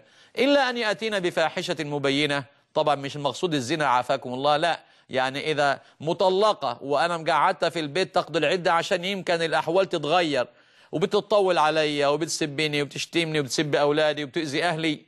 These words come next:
يبقى في الحالة دي تخرج قصرا للشر. "وتلك حدود الله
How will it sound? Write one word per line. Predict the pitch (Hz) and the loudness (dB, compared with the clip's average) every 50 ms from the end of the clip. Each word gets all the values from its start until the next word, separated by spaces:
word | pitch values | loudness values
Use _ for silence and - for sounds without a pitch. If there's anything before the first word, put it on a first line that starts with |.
| _ _ _ _ _ - | _ _ _ _ _ -2
يبقى | 120 131 | -2 0
في | 117 139 | 0 0
الحالة | 135 131 170 165 165 | -2 0 0 0 0
دي | 151 143 | 0 2
تخرج | - 190 190 185 185 202 214 214 165 - _ _ _ _ _ | 0 0 0 2 2 2 2 2 0 -10 _ _ _ _ _
قصرا | - 160 175 - - 160 147 139 | -2 0 0 0 2 2 2 2
للشر. | 135 135 - - - 143 123 110 98 - _ _ _ _ _ _ - - - - - _ | 2 -2 -2 0 0 2 0 0 -2 -8 _ _ _ _ _ _ -20 -20 -20 -20 -6 _
"وتلك | 135 139 139 - 240 240 240 214 - - | 0 0 2 2 2 2 2 2 2 0
حدود | 190 - - 185 175 160 196 214 214 180 | -2 0 0 -2 0 0 0 0 2 2
الله | 196 185 180 175 175 160 123 98 | 2 4 4 4 4 4 2 0